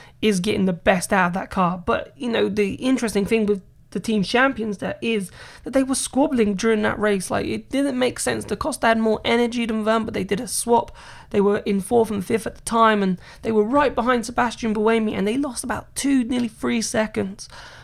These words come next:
f-, squabbling over track position. And then a lap later, after Verne passed Da Costa, Da Costa then passed Verne. So it just didn't make much sense. So in all that time,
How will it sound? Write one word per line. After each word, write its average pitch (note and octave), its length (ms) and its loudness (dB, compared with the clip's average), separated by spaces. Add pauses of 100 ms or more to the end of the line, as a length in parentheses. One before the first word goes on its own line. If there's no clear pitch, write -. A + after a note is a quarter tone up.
(120)
f-, - 140 -16
squabbling C#4 520 2
over G#3+ 200 2
track - 240 -4
position. A#3+ 320 -2
And A3+ 140 0
then A#3 80 2
a B3 80 0
lap C4 320 2
later, A#3 300 0
after G#3 340 0
Verne G3+ 520 0 (280)
passed G#3+ 420 0
Da F#3 80 -6
Costa, A3+ 600 -6 (640)
Da C#4+ 80 -4
Costa C4+ 280 -2
then A#3 200 0
passed A3+ 300 -2
Verne. A#3 460 -2 (360)
So B3 160 0
it B3 80 0
just C#4 200 -6
didn't C4 200 -2
make B3 160 -4
much - 160 -6
sense. A#3 300 -2
So G#3+ 80 -2
in C4 360 -2
all C#4+ 200 -2
that B3 180 -2
time, A3 320 0